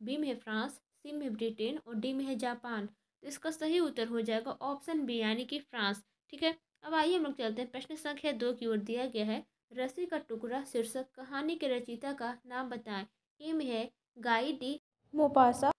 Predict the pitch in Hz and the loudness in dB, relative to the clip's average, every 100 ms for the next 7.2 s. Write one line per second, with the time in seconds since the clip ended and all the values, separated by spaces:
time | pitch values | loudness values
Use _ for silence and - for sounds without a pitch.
0 | - 214 202 262 311 294 262 - 233 220 | -2 -4 -2 -2 -2 -2 -4 -2 -4 -2
1 | 269 311 262 254 254 233 254 _ - 320 | -4 -4 -6 -6 -4 -6 -6 _ -8 0
2 | 311 262 247 226 240 285 269 247 247 247 | 0 2 0 2 0 2 2 2 0 0
3 | 226 220 208 277 294 254 254 _ _ - | 0 0 0 0 0 0 -2 _ _ -8
4 | 226 233 302 320 277 262 240 226 214 220 | -2 2 2 2 0 0 2 0 0 -4
5 | 220 _ - 208 226 302 311 285 277 269 | -4 _ -10 -2 0 0 0 0 2 2
6 | 254 254 240 233 226 220 226 233 233 226 | 0 -2 -4 0 0 0 -4 -2 2 2
7 | 226 339 | 2 -2